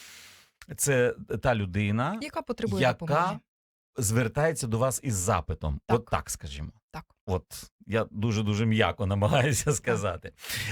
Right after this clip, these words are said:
Speaker 1: Окей. Ем, а тут, е, логічно виникає запитання: а хто ж до вас звертається? Мабуть, ви ведете якусь або свою статистику, або ви дивитеся, м, соціальну статистику, можливо. Хто до вас звертається в першу чергу, найбільше?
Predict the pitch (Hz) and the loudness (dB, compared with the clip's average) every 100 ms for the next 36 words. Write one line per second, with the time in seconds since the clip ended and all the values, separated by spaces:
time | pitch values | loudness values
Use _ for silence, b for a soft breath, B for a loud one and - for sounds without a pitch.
0 | 170 165 156 85 - B B B B - | -2 0 0 -2 -6 B B B B 0
1 | 113 117 117 117 117 117 117 113 113 - | 2 2 2 2 2 2 2 2 0 -6
2 | _ _ _ - 135 - 214 247 - - | _ _ _ 0 0 0 -2 -2 -4 -4
3 | 233 226 220 220 220 208 214 214 190 190 | -2 0 0 0 2 2 0 -2 -4 -4
4 | 185 185 185 175 170 175 175 165 - 180 | -2 -2 0 -2 -4 -4 -2 -2 -2 -4
5 | 165 170 165 151 160 - 87 78 - - | -2 0 0 0 -2 0 -2 -2 -6 -2
6 | 104 110 139 117 113 117 117 113 104 110 | 0 0 -4 -2 -2 0 0 0 -2 -4
7 | 92 110 110 120 131 131 127 113 104 - | -6 -4 -4 -4 -6 -4 -4 -4 -4 -4
8 | - 107 107 101 107 107 123 113 110 104 | -8 -2 0 0 0 -2 -2 -2 -4 -2
9 | 110 107 104 104 104 98 131 110 117 135 | -2 -2 0 0 2 0 0 2 4 4
10 | 123 101 123 120 98 104 113 98 92 101 | 2 2 0 0 -4 -4 -4 -2 0 0
11 | 95 - - 254 196 117 90 95 80 82 | -2 -2 -2 -2 0 0 0 -2 -2 -4
12 | 78 - - - 127 123 - 95 - 92 | -4 -6 -10 0 0 0 -6 -8 -6 -4
13 | 78 90 101 107 82 104 80 - | -4 0 0 0 0 0 0 -6